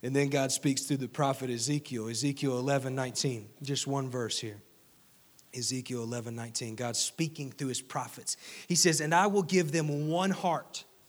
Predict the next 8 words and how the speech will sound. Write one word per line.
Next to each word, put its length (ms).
Whew, 140
that'd 160
be 80
good, 220
right? 300
We 100
need 240
that. 260